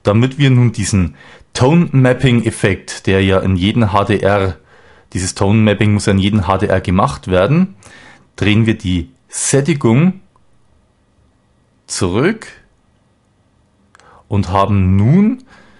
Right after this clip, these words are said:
wirklich einen Look, wie man ihn von echten H-D-R-Bildern kennt, mit Lightroom aus einem einzigen Foto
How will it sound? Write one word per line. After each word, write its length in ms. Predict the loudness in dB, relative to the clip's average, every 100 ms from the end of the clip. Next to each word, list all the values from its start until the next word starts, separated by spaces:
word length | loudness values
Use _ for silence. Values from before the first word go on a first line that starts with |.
| _ _ -20 _ _ _ -6
wirklich 560 | -2 0 0 -2 0
einen 420 | 2 2 2 2
Look, 300 | 2 0 -2
wie 120 | 0 2
man 200 | 2 2
ihn 300 | 2 0 -4
von 380 | -4 0 2 2
echten 420 | -2 0 0 2
H-D-R-Bildern 1040 | 0 0 0 0 0 0 2 2 0 -4 _ _
kennt, 420 | -4 0 2 0 -4 -20 -6 0
mit 380 | 2 0 -4 -4
Lightroom 640 | 0 0 0 0 2 0
aus 320 | 0 0 0
einem 320 | 0 2 2 2
einzigen 480 | 0 0 0 -2
Foto 500 | -2 -2 0 0 0